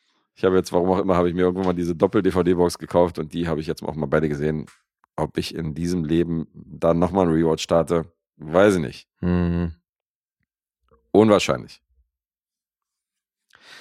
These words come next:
Speaker 1: So, machen wir wieder was Gemeinsames zum Abschluss.
Speaker 2: Ja.
Speaker 1: Und machen Erik glücklich, weil auch der hat im Punkteraten gepunktet. <laughs> Haha.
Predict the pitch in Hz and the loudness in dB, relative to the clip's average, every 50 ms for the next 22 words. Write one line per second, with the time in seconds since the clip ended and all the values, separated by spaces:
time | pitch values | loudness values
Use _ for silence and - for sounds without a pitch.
0 | - - - - _ _ _ _ _ _ _ _ _ _ _ _ _ _ - 92 | -20 -20 -20 -20 _ _ _ _ _ _ _ _ _ _ _ _ _ _ -6 2
1 | 98 120 127 117 92 92 101 139 143 135 143 139 127 127 - - 117 120 123 123 | 4 4 4 6 4 4 4 4 6 6 6 6 6 4 2 2 2 2 2 4
2 | 120 110 87 73 - - - - - - 92 76 82 87 - - 107 123 147 - | 2 2 0 0 -2 -4 -8 -6 -6 -4 0 0 0 0 2 0 0 0 0 -4
3 | - _ _ _ _ _ _ _ _ _ _ _ _ - 143 170 143 - - _ | -12 _ _ _ _ _ _ _ _ _ _ _ _ -2 0 0 0 -2 -4 _
4 | _ _ _ _ _ _ _ _ _ _ _ _ _ _ _ _ _ _ - 87 | _ _ _ _ _ _ _ _ _ _ _ _ _ _ _ _ _ _ -4 -4
5 | 90 - 87 92 101 104 - 117 120 123 117 - 101 101 87 - 87 82 76 73 | -2 -2 -2 -4 -4 -2 0 2 2 2 2 2 0 0 0 2 0 -2 -2 -2
6 | - 73 85 87 90 92 90 - - 113 113 110 104 - 95 85 - 98 95 90 | -2 0 2 4 4 2 2 4 2 4 4 4 2 0 -2 -4 -2 -4 -2 -2
7 | - 78 78 80 80 - - 82 76 - - 90 82 - 127 - - - - 151 | -2 2 2 2 2 2 -2 -8 -10 -10 -12 -12 -4 -4 -4 -4 -4 -4 -4 -4
8 | 151 165 - - 110 95 - - - - - - - - - - - - - | -4 -4 -4 -4 -4 -4 -4 -8 -14 -14 -16 -16 -10 -10 -10 -8 -8 -10 -10